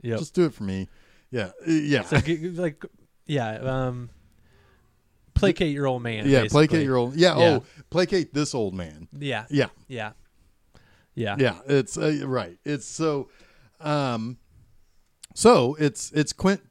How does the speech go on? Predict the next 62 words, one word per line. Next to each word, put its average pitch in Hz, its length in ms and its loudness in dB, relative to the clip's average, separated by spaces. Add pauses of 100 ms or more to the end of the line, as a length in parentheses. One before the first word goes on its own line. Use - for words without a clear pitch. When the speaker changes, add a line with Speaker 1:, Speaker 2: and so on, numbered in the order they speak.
(100)
Speaker 2:
it's 151 160 -2
the - 100 -6
Quint 165 280 -2
show 95 280 -2
now 85 400 -8
for 123 140 -2
the 107 120 -2
second 123 360 2
half 104 280 -2
of 101 100 -6
the 98 60 -4
movie. 95 300 0
Speaker 1:
The 123 60 -6
second 226 260 0
half 170 140 -2
of 135 120 -8
the 147 60 -2
movie 160 160 0
is 113 80 -10
an 127 60 -4
action 131 280 -4
movie. - 240 -20 (400)
Speaker 2:
And 147 180 2
the 117 40 -4
second 160 260 2
half 151 160 2
of - 40 -18
the 147 60 -12
movie 139 240 0
is 117 140 -6 (600)
just 107 300 -8
three 123 180 -4
people. - 400 -12 (280)
Speaker 1:
Yeah, 156 200 0
I 147 80 -4
said, 165 320 -4
I 160 120 -4
said, 160 280 -6
Speaker 2:
Three 180 160 2
Speaker 1:
um, - 80 0
Speaker 2:
people 202 340 0
and 165 80 -2
a 120 60 -6
fucking 165 340 -6
shark. 110 420 -6
Speaker 1:
first 220 240 -2
half 202 200 0
is 147 80 -12
a - 20 -14
tale 160 220 -6
of 123 80 -12
tragedy 185 500 -2
and 151 120 -6
denial. 127 560 -6 (320)
How 147 120 -10
you 143 100 -6
like 123 200 -10
that? 120 260 -18 (240)
Speaker 2:
Ooh. 131 520 6 (240)
Speaker 1:
Second 196 340 -4
half 175 240 -4
is 131 160 -10